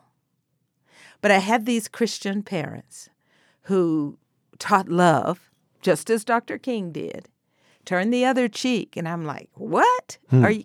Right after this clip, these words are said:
Speaker 1: kidding me?" They didn't know what I experienced. But my father would always say, "You have to carry on.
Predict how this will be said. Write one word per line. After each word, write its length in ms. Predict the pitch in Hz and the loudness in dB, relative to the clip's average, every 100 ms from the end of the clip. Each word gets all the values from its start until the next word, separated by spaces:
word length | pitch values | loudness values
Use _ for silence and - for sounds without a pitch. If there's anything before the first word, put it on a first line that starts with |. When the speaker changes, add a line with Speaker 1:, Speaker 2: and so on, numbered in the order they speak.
| _ | _
Speaker 1:
kidding 360 | 480 480 466 466 | 2 4 4 4
me?" 300 | 453 185 - _ _ - _ - - _ _ _ _ | 2 2 -2 _ _ -20 _ -20 -20 _ _ _ _
They 200 | 202 269 | 4 4
didn't 260 | 294 247 240 | 4 2 2
know 160 | 220 | 2
what 300 | 196 208 180 - | 2 -2 -2 -2
I 380 | - 185 175 156 - | 2 2 2 -2 -8
experienced. 1000 | 165 - - 165 120 85 - _ - _ _ _ _ - | -12 -12 -10 -6 -4 -6 -14 _ -20 _ _ _ _ 0
But 200 | 208 185 | 0 2
my 300 | 190 170 156 | 0 0 -2
father 840 | - 247 311 381 - - - 151 _ _ | 0 0 2 -2 -6 -10 -12 -16 _ _
would 180 | 180 190 | -2 0
always 500 | 175 165 165 156 147 | 0 -2 -4 -8 -10
say, 460 | - 151 135 120 - _ _ _ _ _ _ _ _ _ _ _ _ _ _ _ _ _ _ _ _ _ _ _ _ _ | -12 -12 -12 -16 -20 _ _ _ _ _ _ _ _ _ _ _ _ _ _ _ _ _ _ _ _ _ _ _ _ _
"You 300 | 190 196 233 | -2 4 6
have 260 | 233 285 - | 4 -2 -4
to 100 | 381 | -8
carry 460 | - 262 247 262 | -2 0 2 0
on. 380 | 196 156 - 180 | -4 -8 -12 -18